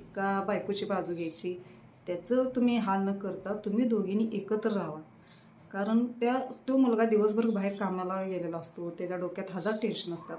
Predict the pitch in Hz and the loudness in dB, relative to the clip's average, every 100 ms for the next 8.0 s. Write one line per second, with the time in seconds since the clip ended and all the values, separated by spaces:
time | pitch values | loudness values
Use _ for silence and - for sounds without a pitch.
0 | - 208 220 220 233 240 240 220 208 220 | -8 -4 4 4 4 4 4 4 2 0
1 | 202 190 208 220 214 220 208 190 202 202 | 2 2 2 0 2 2 2 0 0 2
2 | 202 185 196 190 180 156 - - - - | 2 0 -4 -6 -6 -8 -14 -18 -20 -20
3 | - - 196 208 180 190 214 214 208 208 | -20 -6 0 0 2 2 4 6 6 4
4 | 220 208 196 190 208 208 202 196 214 220 | 2 0 0 0 2 2 2 0 -2 -2
5 | 240 226 262 220 180 170 165 196 165 - | -2 0 2 2 0 -4 -2 -2 -2 -6
6 | 175 175 160 - - 208 180 220 226 220 | -8 -8 -8 -10 -8 -4 -4 0 0 0
7 | 190 - 185 196 196 196 190 180 202 247 | -2 -4 -8 -4 -2 -2 -2 -2 -4 -2